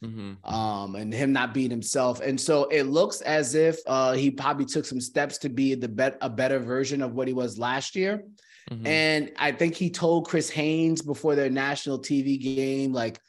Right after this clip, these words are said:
Speaker 2: he's coming back for his respect or something along those likes.
Speaker 1: Mm-hmm.
Speaker 2: And, and, and I, and I, and I watched,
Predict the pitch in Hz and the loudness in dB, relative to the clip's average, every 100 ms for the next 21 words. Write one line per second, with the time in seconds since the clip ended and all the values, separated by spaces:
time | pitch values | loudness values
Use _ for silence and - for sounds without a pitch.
0 | _ - 120 147 143 123 135 131 139 123 | _ -10 -4 0 0 0 -2 -2 -4 -4
1 | 113 117 110 - 147 135 - 131 - 196 | -4 -4 -6 0 0 0 -4 -6 -4 -4
2 | 196 156 147 131 131 131 123 107 104 85 | -2 0 0 0 0 0 0 -2 -8 -10
3 | - - - _ _ _ _ _ - 113 | -12 -18 -18 _ _ _ _ _ -14 -12
4 | 107 110 113 _ - 151 156 170 175 - | -12 -14 -18 _ -2 0 2 2 2 2
5 | 175 139 170 170 - 156 147 143 147 143 | 0 2 0 0 0 0 2 0 0 2
6 | 143 135 156 190 - | 2 2 2 2 -2